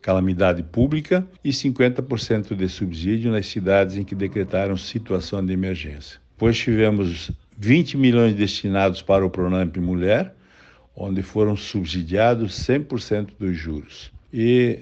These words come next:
no momento, estamos operacionalizando o Pronamp Santa Catarina para todas as demais atividades econômicas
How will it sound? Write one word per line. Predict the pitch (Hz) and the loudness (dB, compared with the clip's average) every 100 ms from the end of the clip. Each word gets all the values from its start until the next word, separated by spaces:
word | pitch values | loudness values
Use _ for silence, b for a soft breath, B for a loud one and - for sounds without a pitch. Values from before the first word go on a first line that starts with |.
| - | -2
no | 123 | 4
momento, | 127 113 123 143 139 | 6 6 6 4 0
estamos | 123 131 127 113 117 | 0 2 4 4 2
operacionalizando | 127 131 120 113 127 110 104 98 101 95 87 | 4 4 4 2 0 0 0 0 0 0 -2
o | 90 | -4
Pronamp | 104 101 101 123 131 | -2 0 2 0 0
Santa | - 117 107 | -2 -2 -2
Catarina | 101 98 101 95 90 90 80 | -4 -4 -2 -2 -2 -4 -2
para | 95 92 | -2 -2
todas | - 127 143 135 | -2 0 0 0
as | 123 110 - | -2 -2 -8
demais | - 95 95 92 | -4 -2 0 0
atividades | 92 - 90 85 87 80 95 | -2 -4 -8 -4 -4 -4 -6
econômicas | 110 117 104 131 175 165 175 | -2 0 0 0 -2 -6 -8